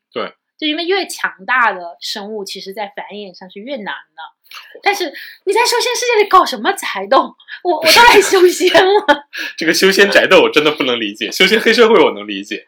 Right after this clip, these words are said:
Speaker 2: 啊，对。
Speaker 1: 修仙宅斗是什么鬼？
Speaker 2: 就是，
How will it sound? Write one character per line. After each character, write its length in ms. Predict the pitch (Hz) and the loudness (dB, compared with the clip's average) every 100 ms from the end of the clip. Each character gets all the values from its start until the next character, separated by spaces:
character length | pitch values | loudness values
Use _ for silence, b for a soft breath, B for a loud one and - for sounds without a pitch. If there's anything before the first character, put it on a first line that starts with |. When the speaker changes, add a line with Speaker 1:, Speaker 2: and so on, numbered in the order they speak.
| _ | _
Speaker 2:
啊， 80 | - | 0
对。 400 | 539 - - - | 0 0 -10 -2
Speaker 1:
修 160 | - | 2
仙 180 | 339 320 | 4 4
宅 220 | - - | 4 2
斗 160 | 151 247 | 6 6
是 140 | - | 4
什 120 | - - | 0 0
么 140 | 143 | 0
鬼？ 140 | 143 - - - B | 0 -2 -4 -10 B
Speaker 2:
就 100 | - | -6
是， 320 | 381 415 349 | -2 -2 -4